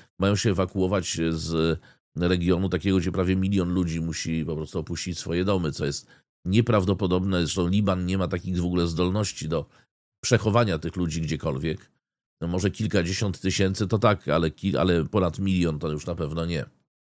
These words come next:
E, kolejna informacja jest taka, że, mm, żebyśmy tutaj nie używali takiego brzydkiego słowa osadnicy, bo tutaj pewnie algorytmy już je znają, więc nie używamy tego słowa, ale używajmy słowa pionierzy. Otóż, e,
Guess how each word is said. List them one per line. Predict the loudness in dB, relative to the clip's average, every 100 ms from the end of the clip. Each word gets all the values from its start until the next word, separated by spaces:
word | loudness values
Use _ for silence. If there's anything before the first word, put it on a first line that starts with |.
| _ _ _ _ _ 0
E, | 0
kolejna | 4 6 6 4
informacja | 2 2 2 4 2 2
jest | 2 0
taka, | 0 2
że, | 2 2 4 4 2
mm, | 0 -4 -2 0
żebyśmy | 2 2 0
tutaj | 2 2
nie | 2
używali | 0 0 2 2 2 0
takiego | -2 -2 -4
brzydkiego | -2 -2 0
słowa | 0 0 -2
osadnicy, | -2 -2 0 0 -2 0 0
bo | 2 2 0
tutaj | -2 -4 0
pewnie | -2 0 -2 -2 -6 -20 -6
algorytmy | -2 4 4 4 2 0
już | 0
je | -2
znają, | -2 0 2 2 2
więc | 2 0
nie | 0
używamy | 2 4 2 2
tego | 0 -2
słowa, | -2 -2 0 0 -4 -16 0
ale | 4
używajmy | 6 4 2 2
słowa | 0 0
pionierzy. | 4 4 4 2 -2 -6 -14 _ _ _ -2
Otóż, | 2 2
e, | 2